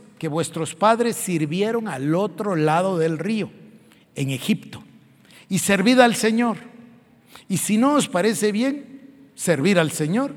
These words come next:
escoged hoy a quién habéis de servir. Si a los dioses que sirvieron vuestros padres que estaban al otro lado del río, o a los dioses de los amorreos en cuya tierra habitáis.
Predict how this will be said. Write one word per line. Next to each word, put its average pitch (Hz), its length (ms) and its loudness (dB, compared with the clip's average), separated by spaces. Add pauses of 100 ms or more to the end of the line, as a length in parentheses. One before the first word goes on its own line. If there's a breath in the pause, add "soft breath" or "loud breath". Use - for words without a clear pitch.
(240)
escoged 175 540 -2
hoy 214 160 0
a 185 80 0
quién 165 280 -2
habéis 147 380 -2
de 160 80 0
servir. 156 600 -4 (580 loud breath)
Si - 160 -2
a 180 40 4
los 175 240 0
dioses 214 580 0 (380 loud breath)
que 160 140 -2
sirvieron 175 500 2
vuestros 160 460 -4
padres 196 460 0
que 147 80 -6
estaban 160 360 -2
al 131 140 -4
otro 160 240 -2
lado 151 260 0
del 123 140 -4
río, 247 300 -2 (380 loud breath)
o 294 80 2
a 277 40 2
los 180 200 0
dioses 175 380 0
de 175 80 2
los 170 180 -4
amorreos 175 720 -2 (240 loud breath)
en 151 140 0
cuya 131 260 -4
tierra 151 460 -2
habitáis. 120 680 -8